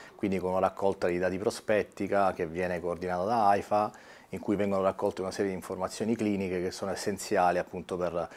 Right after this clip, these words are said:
la valutazione dei, dei mea. Il punto di domanda è, eh, se queste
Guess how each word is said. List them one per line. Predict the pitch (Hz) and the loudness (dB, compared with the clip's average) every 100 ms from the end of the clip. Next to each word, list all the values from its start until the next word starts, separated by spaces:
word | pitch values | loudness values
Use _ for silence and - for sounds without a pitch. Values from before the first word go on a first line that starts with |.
| - - | -18 -8
la | 95 98 | 2 2
valutazione | 92 92 90 - 92 90 | 4 0 -2 -4 -2 0
dei, | 90 90 87 80 82 | 0 0 -4 -10 -6
dei | 87 | -2
mea. | 87 85 82 | -2 -2 -4
Il | 82 - - - - - | -8 -16 -20 -20 -20 -10
punto | 104 110 | -2 2
di | 113 | 8
domanda | 139 127 127 107 | 12 12 12 10
è, | 98 104 104 - | 10 8 6 2
eh, | 92 87 85 | 0 2 0
se | - - 110 107 95 - - - | -2 0 4 4 4 -2 -18 -4
queste | 101 - - 92 | -4 -2 0 0